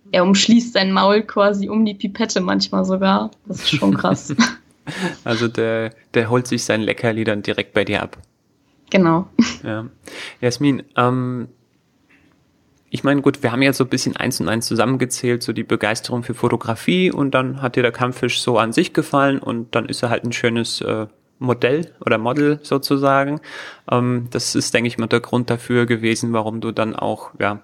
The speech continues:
Speaker 2: so viele Bilder von ihm dann bei Instagram auch postest.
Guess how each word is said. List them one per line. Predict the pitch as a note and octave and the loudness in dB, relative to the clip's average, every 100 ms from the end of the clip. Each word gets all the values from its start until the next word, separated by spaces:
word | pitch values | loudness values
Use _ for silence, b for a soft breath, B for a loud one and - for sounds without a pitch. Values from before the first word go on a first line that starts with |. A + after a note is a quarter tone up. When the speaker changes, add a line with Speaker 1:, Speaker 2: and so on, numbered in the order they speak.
| - | -16
Speaker 2:
so | - | -16
viele | - A2+ A2 | -4 -4 0
Bilder | A2+ A#2 | 2 4
von | G#2+ A#2 | 2 0
ihm | A#2+ | -2
dann | A2+ G#2 | -2 0
bei | A2 | 0
Instagram | C#3 - C3+ C3+ | 0 0 2 2
auch | B2+ - | 0 -4
postest. | - B2+ - C3 - | -4 -4 -2 -4 -4